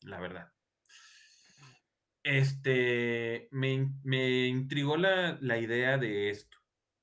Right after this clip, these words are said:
de la película. Porque decir, "Oye, hagamos otra película del Hombre Araña,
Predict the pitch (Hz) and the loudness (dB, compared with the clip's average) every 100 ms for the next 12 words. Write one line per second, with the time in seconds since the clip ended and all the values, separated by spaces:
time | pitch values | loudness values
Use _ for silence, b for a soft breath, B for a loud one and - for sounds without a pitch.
0 | _ _ _ _ - 110 104 101 98 110 | _ _ _ _ -12 -6 -4 -4 -4 -4
1 | 117 - 87 85 _ b - 139 147 139 | -6 -8 -12 -14 _ b -10 -4 -2 0
2 | 160 139 147 175 151 135 - - 135 170 | 0 0 -2 -2 -2 -4 -12 -10 -4 -2
3 | 196 202 190 190 175 156 175 156 139 139 | -2 -6 -8 -8 -8 -8 -6 -2 -2 0
4 | 143 131 127 | 0 -2 -4